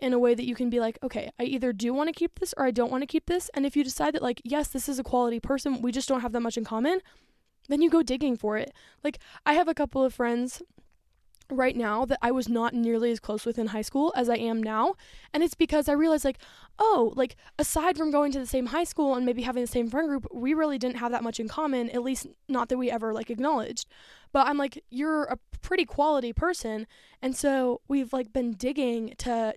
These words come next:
try to figure out different, um, elements and, like, parts of each other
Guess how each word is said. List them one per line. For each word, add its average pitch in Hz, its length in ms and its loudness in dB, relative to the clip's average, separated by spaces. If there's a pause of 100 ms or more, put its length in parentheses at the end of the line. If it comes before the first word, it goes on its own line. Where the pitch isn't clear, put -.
(120)
try - 260 -4
to 226 300 -2 (640)
figure 254 560 -2
out 226 380 0
different, 247 400 0
um, 226 400 -2 (100)
elements 240 500 0
and, 226 440 -4 (420)
like, 240 200 -4 (200)
parts 247 260 -2
of 240 100 -2
each 247 180 -4
other 247 380 0